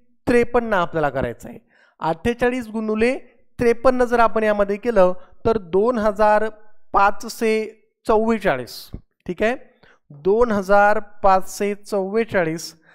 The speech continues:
आपल्या प्रश्नाचं ह्या ठिकाणी उत्तर येत आहे. ऑप्शन क्रमांक बी मध्ये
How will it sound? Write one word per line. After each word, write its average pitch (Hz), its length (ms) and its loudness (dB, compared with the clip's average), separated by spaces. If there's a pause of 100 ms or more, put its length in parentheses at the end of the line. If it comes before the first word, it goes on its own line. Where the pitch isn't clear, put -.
(160)
आपल्या 208 360 2
प्रश्नाचं 196 540 -4
ह्या 175 160 -2
ठिकाणी 180 320 -4
उत्तर 190 340 -2
येत 196 180 0
आहे. 156 380 -2 (360)
ऑप्शन 220 460 0
क्रमांक 196 540 0 (420)
बी 147 320 -4
मध्ये 165 520 -4